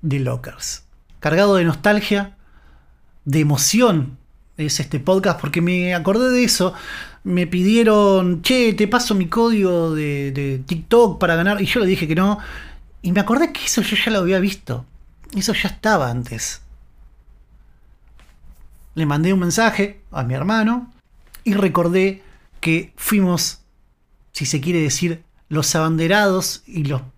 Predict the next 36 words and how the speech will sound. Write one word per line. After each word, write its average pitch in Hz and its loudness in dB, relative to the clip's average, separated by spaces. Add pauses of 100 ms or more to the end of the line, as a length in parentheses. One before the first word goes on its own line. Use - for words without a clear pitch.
(160)
primeros 180 -2 (1400)
de 151 -2
esta 156 -4
modalidad 151 0 (680)
en 180 4
ganar 160 0
algo 165 0 (920)
sin 196 4
gastar 156 0
plata. 120 -10 (1120)
Obviamente 139 -2
sin 139 -2
gastar 131 -2
plata 165 0
no, 208 4
porque 156 -2 (920)
teníamos 127 -2
que 127 -2
comprar 135 -2
la 131 -2
computadora, 196 4
pagar 156 2
la 151 0
luz, 190 4
que 135 -6
en 156 -4
ese 135 -4
caso 135 -2
yo - -6
no 139 -4
la 135 -6
pagaba, 151 0
la 135 -2
pagaban 147 -2
mis 147 0
viejos, 175 0